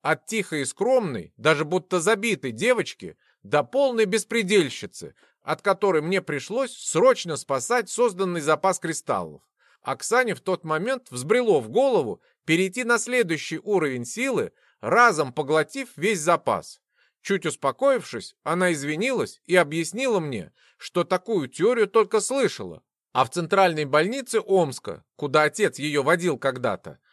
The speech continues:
пытаясь решить её проблему с непроизвольными скачками настроения и внешности, такое тоже бывало, но меньше, медики предположили, что на более высоких уровнях она сможет взять под контроль свой дар.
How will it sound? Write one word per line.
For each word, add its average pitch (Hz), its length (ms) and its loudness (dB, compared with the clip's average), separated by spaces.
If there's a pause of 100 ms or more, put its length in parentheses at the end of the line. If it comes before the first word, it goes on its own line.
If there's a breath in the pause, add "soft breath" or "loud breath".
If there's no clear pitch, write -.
(180)
пытаясь 160 440 2
решить 170 420 -2
её 165 220 0
проблему 165 580 2
с - 80 -14
непроизвольными 180 760 0
скачками 160 540 -2
настроения 160 720 -2
и 180 120 -4
внешности, 156 760 -2 (260)
такое 156 360 0
тоже 190 320 0
бывало, 110 580 -4
но 165 160 0
меньше, 139 500 -2 (420 soft breath)
медики 208 500 -2
предположили, 139 920 -2 (120)
что - 260 -4
на 170 120 0
более 160 320 0
высоких 226 560 -4
уровнях 127 640 0 (200)
она 160 240 -2
сможет 196 440 -2
взять 156 300 0
под 214 140 -2
контроль 202 460 2
свой 202 240 2
дар. 123 300 -4